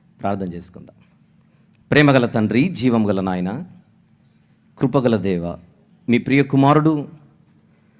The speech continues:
మా అందరి ప్రభు, ప్రియ రక్షకుడు, నజరేయుడైన యేసుక్రీస్తు ప్రభువారి మహిమగల నామములో శిలువపై మా నిమిత్తం ఆయన చిందించిన అమూల్యమైనటువంటి రక్తమును ఆశ్రయించి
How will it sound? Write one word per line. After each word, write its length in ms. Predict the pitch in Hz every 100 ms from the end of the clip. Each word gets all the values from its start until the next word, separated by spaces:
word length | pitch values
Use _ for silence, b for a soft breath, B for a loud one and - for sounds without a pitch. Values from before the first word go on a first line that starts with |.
| _ -
మా 140 | 98 113
అందరి 320 | 120 131 120
ప్రభు, 340 | 120 107 117
ప్రియ 200 | 127 107
రక్షకుడు, 560 | 95 95 - 92 - - _ _ _ -
నజరేయుడైన 580 | 101 110 117 127 123 127
యేసుక్రీస్తు 760 | 127 147 147 160 165 190 - -
ప్రభువారి 640 | 123 104 98 85 82 78 - _ _ _ _ _ _ _ -
మహిమగల 600 | 92 113 120 151 135 120
నామములో 680 | 107 104 98 98 117 170 - - _ -
శిలువపై 600 | - 127 143 139 156 175
మా 180 | 139 123
నిమిత్తం 440 | 120 131 - 131
ఆయన 160 | 120 107
చిందించిన 680 | 110 107 101 87 101 92 - b b b b b b -
అమూల్యమైనటువంటి 1300 | 127 180 214 185 165 147 135 123 123 113 110 107 107
రక్తమును 520 | 110 110 - 120 110
ఆశ్రయించి 840 | 117 - 135 147 151 - 104 90